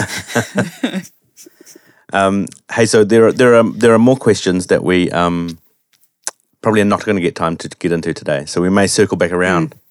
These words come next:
Speaker 2: have a follow-up,
Speaker 1: Mm.
Speaker 2: um, which would be fun. Um, but thanks heaps for, for joining the convo and for
Speaker 1: Thank you for having me.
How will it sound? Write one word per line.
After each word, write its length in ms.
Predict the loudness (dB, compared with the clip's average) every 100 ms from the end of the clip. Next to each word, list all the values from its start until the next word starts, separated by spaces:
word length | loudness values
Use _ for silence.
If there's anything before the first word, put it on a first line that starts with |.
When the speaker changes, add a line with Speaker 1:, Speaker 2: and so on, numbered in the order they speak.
| _ _
Speaker 2:
have 100 | -8
a 40 | -6
follow-up, 600 | 0 2 2 0 -6 _ _
Speaker 1:
Mm. 420 | 0 2 2 -2 -6
Speaker 2:
um, 120 | -8
which 120 | -8
would 80 | -8
be 60 | -8
fun. 380 | -6 -8 -10 -20 -20 _ _
Um, 160 | -4 -4
but 120 | -2
thanks 200 | -2 -2
heaps 180 | -6 -2
for, 360 | 0 2 2 -2
for 100 | -2
joining 300 | 0 2 0
the 60 |
convo 440 | -2 0 2 0 -4 _ _ -6
and 320 | -4 -4 -6
for 180 | -4 -4 -8 _
Speaker 1:
Thank 260 | -6 -4
you 60 | -4
for 100 | -2
having 300 | -2 0 0
me. 240 | 0 -2